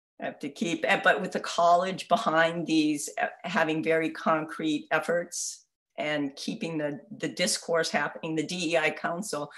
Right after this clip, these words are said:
is, um, going to set up and, and did this fall, set up a forum every semester for the entire community to come together, discuss these issues and have breakout sessions, which was really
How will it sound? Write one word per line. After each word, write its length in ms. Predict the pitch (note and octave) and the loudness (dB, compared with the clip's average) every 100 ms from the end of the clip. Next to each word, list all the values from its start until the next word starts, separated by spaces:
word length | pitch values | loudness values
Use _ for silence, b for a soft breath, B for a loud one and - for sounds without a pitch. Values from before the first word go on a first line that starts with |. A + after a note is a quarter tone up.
| B B B B E3+ | B B B B 4
is, 320 | E3 D#3+ D#3+ | 4 4 0
um, 420 | - D#3 D3+ D3 - - | 2 4 2 0 -4 -4
going 220 | E3 E3 | 2 4
to 60 | E3 | 4
set 320 | D#3+ - E3+ | 2 6 4
up 120 | D#3+ | 4
and, 220 | D#3+ E3 D#3 | 0 0 0
and 340 | D#3+ D#3+ D#3 | 0 0 -2
did 380 | F#3+ F#3 D#3 - | 0 0 -2 -4
this 220 | D#3+ - | -2 0
fall, 260 | - - - | -2 -4 -2
set 260 | - E3 | 2 2
up 140 | D#3 - | 2 2
a 140 | D#3 | 2
forum 500 | D#3 - F3+ F3 D#3 | 2 -2 2 2 2
every 200 | D3+ C#3+ | 0 -2
semester 500 | - D#3+ D#3+ D#3 - | -2 -2 0 -2 -4
for 340 | C#3+ - D#3 D3 | -6 -2 -2 -2
the 140 | D3+ | -4
entire 320 | D3 - E3 | -6 0 0
community 500 | E3 F#3 D#3+ E3 D3+ | 2 -2 -2 -2 -2
to 120 | - | -4
come 200 | - A#3+ | -2 -2
together, 500 | - B2 C3+ C3+ F#3+ - b b b b | -2 -4 -4 -4 -8 -12 b b b b
discuss 420 | D#3+ - E3 E3+ | -6 0 2 2
these 220 | D#3+ D3 | 0 -2
issues 420 | D3+ D3+ C#3+ C#3+ | -2 -4 -4 -6
and 140 | - - | -6 -2
have 220 | D3+ D3 | 0 0
breakout 440 | D3 D3 C3+ C#3 | 0 -2 -2 -6
sessions, 460 | - C#3+ D3 A#3+ D#3 | -6 -6 -6 -8 -6
which 160 | E3+ E3+ | -6 -6
was 140 | D#3 | -8
really 520 | E3+ F3+ F3 C#3 - | -2 0 0 -2 -6